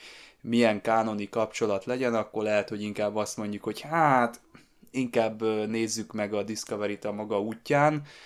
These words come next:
de itt a harmadik évadban már minden készen állt egy ilyen tiszteletadásra. Azért én a Kirsten Beyer-től még egy kicsit féltem, hiszen a Stardust City Reg óta vannak, ö, fenntartásaim vele kapcsolatban,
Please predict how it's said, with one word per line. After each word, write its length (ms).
de 140
itt 260
a 60
harmadik 560
évadban 640
már 560
minden 360
készen 440
állt 240
egy 220
ilyen 340
tiszteletadásra. 1300
Azért 380
én 140
a 120
Kirsten 460
Beyer-től 560
még 160
egy 100
kicsit 320
féltem, 520
hiszen 320
a 60
Stardust 720
City 360
Reg 460
óta 640
vannak, 500
ö, 180
fenntartásaim 960
vele 220
kapcsolatban, 840